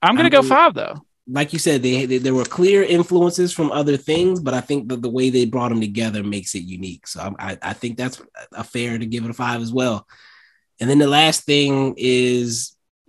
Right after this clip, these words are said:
Speaker 2: did the story keep you on your toes or keep you guessing? And that's not necessarily, like, a mystery sense. It's just a, like, some movies you watch and, like, thirty minutes into the movie, you know exactly how this is gonna play out.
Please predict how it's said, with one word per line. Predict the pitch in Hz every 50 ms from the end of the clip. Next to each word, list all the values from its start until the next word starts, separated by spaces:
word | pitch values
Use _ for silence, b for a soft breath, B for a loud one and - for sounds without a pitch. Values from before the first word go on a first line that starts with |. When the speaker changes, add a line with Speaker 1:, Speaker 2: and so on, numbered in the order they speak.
| _ _ _ _ _ _ _ _ _ _ 143 120
Speaker 2:
did | 117 139 127
the | 127
story | 120 - - 160 156 151 147 143 135
keep | 135 - 156 135 131
you | 139 139
on | 127 131 127
your | 123 117
toes | 113 - 131 123 123 120 110
or | 113 107
keep | - - 123 113 -
you | 110 101
guessing? | 92 110 104 107 104 - - 107 104 104 104 104 _ _ _ _ _ _ _
And | 110 117 117 117
that's | 139 151 165 - -
not | 175 165 147
necessarily, | 147 147 147 - 147 139 - 151 143 143 139 135
like, | 135 131 123 123 113 - _ - - - _ _ _
a | - 117
mystery | 110 113 131 135 - - 165 160 165
sense. | 165 - 180 175 170 165 -
It's | 139 127 - -
just | 151 143 131 - 139
a, | 127 123
like, | 120 120 120 113 110 104 - - _ _ _ _ _ _ _ _ _
some | - - - 190 190
movies | 185 180 185 180 175 170 147
you | 143 147 135
watch | 113 120 135 139 143 139 - - - - - - _ _ _ _ -
and, | 127 123 123 123
like, | 120 120 117 113 104 -
thirty | - - - 143 139 131 127
minutes | 127 127 123 123 113 -
into | 123 113 - 123
the | 113
movie, | 110 113 110 104 104
you | 101 104 107 107
know | 113 110 107 101
exactly | 95 92 101 101 92 92 92 90
how | 90 95 92 87
this | 85 87 -
is | 90
gonna | 87 - 90 90
play | 87 - 98 92 87
out. | 85 80 78 69